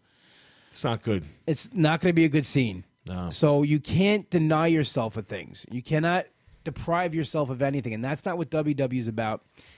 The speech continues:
Speaker 2: And that's why, like I said, this is a weight loss journey podcast. I'm gonna have people on here soon that have had the bariatric surgery,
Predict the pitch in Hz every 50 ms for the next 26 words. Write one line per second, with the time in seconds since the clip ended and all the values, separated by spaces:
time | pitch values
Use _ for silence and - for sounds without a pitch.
0 | _ _ - 131 165 175 175 - 208 196 185 185 185 - 156 143 185 180 214 208
1 | 185 190 180 165 156 139 - - 151 131 131 113 - 117 104 107 - - 90 -
2 | - - 151 180 170 170 170 156 - 180 - 165 165 156 151 135 143 147 139 -
3 | - 156 147 143 131 120 123 127 131 127 123 113 135 131 131 139 139 135 131 127
4 | - 117 - - 165 160 165 143 165 165 160 151